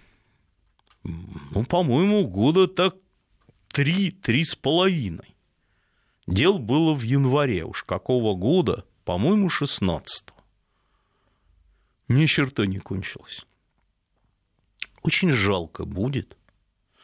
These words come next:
если уникальный сафари-парк, краса и гордость крымской развлекухи, на которую только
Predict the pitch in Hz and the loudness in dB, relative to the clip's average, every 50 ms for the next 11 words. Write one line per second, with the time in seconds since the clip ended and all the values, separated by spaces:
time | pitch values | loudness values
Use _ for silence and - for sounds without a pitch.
0 | - - _ _ - 104 117 143 135 120 - - - - - 120 - _ _ _ | -20 -20 _ _ -2 0 2 2 2 0 -2 -4 -6 -6 -8 -8 -10 _ _ _
1 | _ _ _ _ _ _ _ _ _ _ _ _ _ _ _ _ _ _ - 190 | _ _ _ _ _ _ _ _ _ _ _ _ _ _ _ _ _ _ 0 2
2 | 226 240 240 240 - - 131 127 123 120 117 104 107 113 - - 117 - _ _ | 4 4 4 2 2 2 4 4 4 4 2 0 -2 -4 -6 -6 -10 -14 _ _
3 | _ _ _ _ _ - - - 92 92 - - 160 190 208 208 180 - - - | _ _ _ _ _ -12 -6 -4 -4 -2 -2 0 2 2 2 2 0 -4 -4 -6
4 | 92 90 85 82 101 - _ - _ _ _ _ _ - - 87 87 - - - | -6 -6 -6 -6 -10 -16 _ -20 _ _ _ _ _ -6 -2 -2 0 0 0 0
5 | 165 202 214 165 104 90 95 101 101 95 92 95 98 92 - - - - - _ | 0 0 0 0 -2 0 2 2 2 2 2 0 -2 -4 -4 -6 -8 -12 -16 _
6 | _ _ _ _ _ _ _ _ _ _ _ _ _ _ _ _ _ _ - 85 | _ _ _ _ _ _ _ _ _ _ _ _ _ _ _ _ _ _ -2 0
7 | 98 143 185 185 - - 170 156 147 143 127 127 123 123 117 - - - - - | 0 2 0 0 -2 0 0 0 0 0 -2 -2 0 -2 -2 -2 -6 -10 -10 -12
8 | - - - _ _ _ _ _ _ - 101 92 - 92 95 - 175 196 214 214 | -14 -18 -20 _ _ _ _ _ _ -2 -2 -2 0 -2 -2 0 0 2 2 2
9 | 190 131 - - - 139 139 120 95 - - - - | 0 0 -2 0 2 2 2 2 0 -4 -10 -20 -20